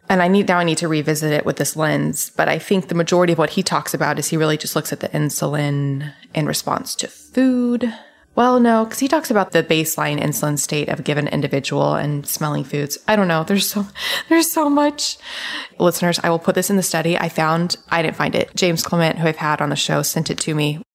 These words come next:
This amazing new study came out. It's a review, I think, and it came out March twenty-sixth, so pretty recently. And it's called One hundredth Anniversary of the Discovery of Insulin Perspective,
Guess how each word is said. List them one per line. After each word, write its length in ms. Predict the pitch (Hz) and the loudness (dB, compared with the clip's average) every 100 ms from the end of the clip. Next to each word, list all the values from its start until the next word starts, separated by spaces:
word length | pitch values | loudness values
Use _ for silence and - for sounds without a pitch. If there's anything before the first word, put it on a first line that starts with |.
| - | -2
This 180 | 196 - 190 | -2 0 2
amazing 500 | 185 175 180 220 208 | 2 2 2 4 4
new 100 | 190 | 2
study 300 | 180 160 160 | 0 -2 -2
came 300 | 170 160 151 | 0 2 2
out. 280 | 143 147 - | 2 0 -2
It's 240 | 170 - - | -4 -4 -2
a 120 | 160 | -2
review, 1200 | 151 156 139 139 143 156 151 147 139 139 139 143 _ _ _ - | 2 0 -2 -6 -4 -2 2 2 2 0 -4 -10 _ _ _ -6
I 80 | 147 | -4
think, 480 | - 147 139 135 - - - - | -2 0 0 -4 -14 -20 -12 -8
and 80 | |
it 40 | - | 0
came 140 | 185 | 2
out 120 | 180 156 | 2 2
March 280 | 156 170 | 0 0
twenty-sixth, 800 | - 214 190 - 156 - - - | -2 0 0 0 -2 -2 -10 -10
so 240 | - 160 151 | -4 -2 -2
pretty 240 | - 165 | -2 -2
recently. 520 | 156 151 156 185 226 220 - - - - - | 0 -2 0 2 2 0 -12 -12 -14 -12 -2
And 120 | 170 | 2
it's 140 | 160 - | 2 0
called 460 | 175 160 156 147 - | 0 0 0 -2 -2
One 160 | 170 | 0
hundredth 460 | 160 180 208 220 - | 2 2 2 0 0
Anniversary 720 | 180 165 160 160 - 160 156 | 0 2 0 0 0 0 2
of 100 | 165 | 0
the 60 | 156 | 0
Discovery 680 | 156 - 165 160 170 175 - | -2 -2 -2 0 2 2 0
of 100 | - | 0
Insulin 460 | 165 156 165 170 | 0 0 0 0
Perspective, 760 | 165 160 - 151 - 160 151 151 | 0 -2 -2 -4 -2 0 0 -4